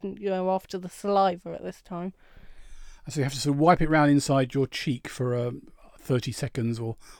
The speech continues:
Speaker 2: or
Speaker 1: Yeah,
Speaker 2: longer.
Speaker 1: and then put it in a pot that you then hand back to them, obviously.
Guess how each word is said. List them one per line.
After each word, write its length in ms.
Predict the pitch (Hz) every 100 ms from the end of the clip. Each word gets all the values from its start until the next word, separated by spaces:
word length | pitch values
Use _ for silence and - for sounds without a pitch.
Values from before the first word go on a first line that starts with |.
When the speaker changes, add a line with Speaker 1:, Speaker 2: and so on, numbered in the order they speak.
| -
Speaker 2:
or 100 | 123
Speaker 1:
Yeah, 60 |
Speaker 2:
longer. 220 | 120 113 107
Speaker 1:
and 120 | -
then 260 | 196 196 190
put 180 | 208
it 80 | 190
in 140 | 185 185
a 140 | 175 - _
pot 240 | - 185 - - _
that 160 | - 180
you 160 | 185 180
then 160 | 175
hand 180 | 175 175
back 200 | 170 -
to 80 | -
them, 180 | 180 175
obviously. 400 | 175 - 190 185